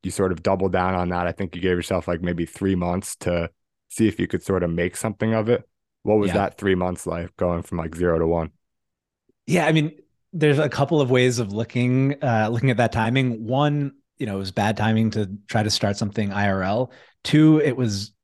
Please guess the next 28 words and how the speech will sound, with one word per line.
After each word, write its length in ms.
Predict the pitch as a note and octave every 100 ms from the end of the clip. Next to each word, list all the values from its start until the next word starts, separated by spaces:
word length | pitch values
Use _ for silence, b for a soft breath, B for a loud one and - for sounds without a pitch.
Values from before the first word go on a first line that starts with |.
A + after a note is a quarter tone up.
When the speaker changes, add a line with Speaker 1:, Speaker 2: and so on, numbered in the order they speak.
| _ -
Speaker 2:
incredible 560 | A2 - G#2 G#2+ B2
timing 520 | A2+ C3 C3 B2+ C3 B2+
for 140 | C#3+
me, 120 | C3+ C3
frankly, 400 | C#3+ C3 D3+ B2+
'cause, 460 | B2 A2 G2 - b b b b _
you 80 | A2
know, 60 |
had 120 | G2 G#2
it 100 | G#2
been 280 | B2 A#2
a 80 | B2+
couple 320 | - C3 B2+ A#2
of 80 |
months 220 | A#2+ A2+ -
later, 380 | G2+ A#2 A#2+
I 100 | G#2+
might 180 | F#2+ G2
have 120 | G2
raised 260 | G2 F#2+ -
money, 400 | C#3 C#3 C3 B2
I 80 | G#2
might 160 | G2
have 100 | G2
signed 300 | - G2+ F2+
a 60 | F2
lease. 400 | A2+ A#2+ - - _ b b _ _ _ -
And 300 | A#2+ A2